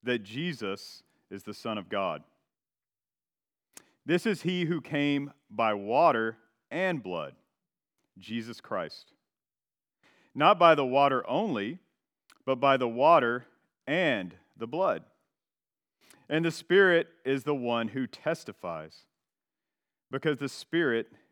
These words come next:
is the truth. For there are three that testify, the Spirit and the water and the blood. And these three agree. If we receive the testimony of men,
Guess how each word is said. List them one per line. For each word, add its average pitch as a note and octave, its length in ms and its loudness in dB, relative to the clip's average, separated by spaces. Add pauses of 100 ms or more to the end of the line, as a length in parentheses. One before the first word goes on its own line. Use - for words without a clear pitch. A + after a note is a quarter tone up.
is G#2 180 -10
the A2 100 -10
truth. - 440 -10 (1300)
For E3+ 120 0
there F3+ 140 6
are F#3 40 4
three G#3 300 2
that F3 140 0
testify, F2+ 600 -8 (600)
the C3 100 -2
Spirit C3 520 -4 (600)
and G#2 120 -8
the G2 80 -10
water F#2+ 480 -6 (460)
and A2+ 160 -6
the B2+ 60 -6
blood. D3+ 360 0 (1400)
And A2+ 120 -6
these E3+ 240 -2
three A#2 280 -2
agree. C3 360 -2 (1800)
If G#3+ 220 0
we B3+ 100 0
receive G3 360 0
the D3+ 80 -2
testimony E3 640 0
of A2+ 140 -2
men, E3+ 520 -2